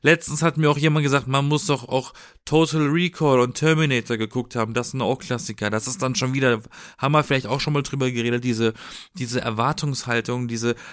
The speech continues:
diese Klassiker, Filmklassiker, die auf einer Liste stehen, wo du dann irgendwie von Leuten an den Kopf geworfen bekommst, das sind doch Klassiker, die muss man geguckt haben. Nur weil man sie, nur weil sie irgendwie irgendwann mal von irgendjemandem zu einem Klassiker, äh, äh,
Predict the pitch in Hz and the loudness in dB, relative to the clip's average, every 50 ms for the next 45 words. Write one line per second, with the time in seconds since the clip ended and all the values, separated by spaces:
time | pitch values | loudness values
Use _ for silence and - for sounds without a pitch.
0 | - - - 117 117 120 110 - - - 120 123 139 - - 156 147 - - 139 | -14 -8 -4 -2 -2 -2 -2 -4 -6 -6 -4 -4 -2 -2 -2 -2 -2 -4 -2 -2
1 | 123 110 107 - - 135 143 151 143 - - 139 131 - 131 - - 127 120 120 | -2 -2 -2 -2 -2 -2 -2 -2 -2 -2 -4 -4 -2 -4 -6 -4 -4 -6 -4 -4
2 | 120 113 90 107 - - 120 113 135 165 - - - 127 117 - - 110 110 113 | -4 -4 -4 -4 -4 -4 0 2 2 4 4 2 2 2 0 0 0 0 2 2
3 | 127 131 123 123 120 120 120 117 117 117 101 - - 135 147 151 151 139 131 135 | 2 0 -2 -2 -2 0 0 0 0 -2 -4 -4 -2 0 0 2 0 -2 -2 -4
4 | 139 156 156 - - - - - - 156 135 117 113 120 131 143 - 160 151 127 | -4 -4 -4 -4 -8 -16 -18 -8 -6 -6 -4 -2 -2 -2 -2 -2 -2 -4 -4 -2
5 | 131 131 - - 139 135 - - - 143 127 117 117 120 - - 135 123 117 - | -4 -4 -4 -6 -6 -8 -8 -10 -10 -4 -2 -2 -2 -2 -2 -6 -8 -8 -10 -8
6 | - 123 120 120 131 - - - 135 127 - - 147 135 143 135 - - 165 165 | -6 -4 -4 -4 -4 -6 -4 -2 -2 0 0 0 2 2 0 0 0 -2 0 0
7 | 160 - 175 156 143 135 131 135 151 160 - - 156 143 139 135 135 - 185 175 | 2 2 2 2 4 2 4 4 2 2 0 0 0 0 0 0 0 0 0 0
8 | - - - 123 120 131 147 - - - - - - 160 - 143 139 175 196 214 | -2 -6 -12 -8 -8 -8 -8 -10 -12 -16 -18 -18 -18 -6 0 4 6 8 8 8
9 | 208 185 180 185 170 165 156 147 143 131 131 131 127 131 139 151 160 180 175 160 | 8 8 8 8 6 6 4 0 -4 -6 -6 -4 -2 -2 -2 0 0 0 0 0
10 | 143 147 143 123 143 147 156 151 147 143 131 131 139 143 147 147 135 135 135 131 | -2 -2 0 2 2 2 2 0 0 0 0 2 2 2 0 0 -2 -4 -4 -4
11 | 135 135 135 - - 135 131 - 135 139 139 139 135 131 117 120 120 - - 123 | -4 -6 -6 -6 -6 -6 -2 -2 -2 -2 0 -2 -4 -4 -6 -8 -8 -6 -4 -2
12 | 120 120 110 - - 156 160 - - 156 - 135 120 110 101 - - 95 95 - | -2 -2 -4 -2 0 0 2 2 0 0 2 2 2 4 2 2 0 -2 -2 0
13 | 87 104 110 - - - - - 113 - 87 95 92 | -2 -4 -4 -6 -10 -14 -14 -12 -8 -4 -2 -2 -2